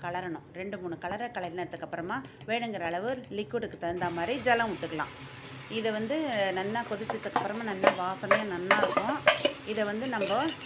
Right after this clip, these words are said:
ஆ, சுட சுட சாதத்துலேயும் போட்டு சாப்பிட்லாம், லஞ்சுக்கு கொடுக்கலாம்,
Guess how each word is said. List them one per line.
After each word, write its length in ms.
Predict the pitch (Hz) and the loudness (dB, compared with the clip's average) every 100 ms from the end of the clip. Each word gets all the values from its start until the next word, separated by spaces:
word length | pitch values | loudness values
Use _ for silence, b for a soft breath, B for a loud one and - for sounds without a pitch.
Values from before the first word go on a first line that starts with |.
| - - 196 | -10 -8 -2
ஆ, 20 | 202 190 185 180 170 - | 2 4 4 2 0 -4
சுட 180 | 208 208 | -2 -2
சுட 140 | 202 233 226 | 0 -2 0
சாதத்துலேயும் 580 | 196 202 - 175 190 202 | 0 2 2 0 -2 -4
போட்டு 260 | 180 - 185 | -4 -4 -4
சாப்பிட்லாம், 420 | 180 - 175 180 175 | -6 -4 0 2 2
லஞ்சுக்கு 360 | 190 220 208 175 | 0 -2 -4 -4
கொடுக்கலாம், 480 | 170 165 170 180 | -4 0 4 4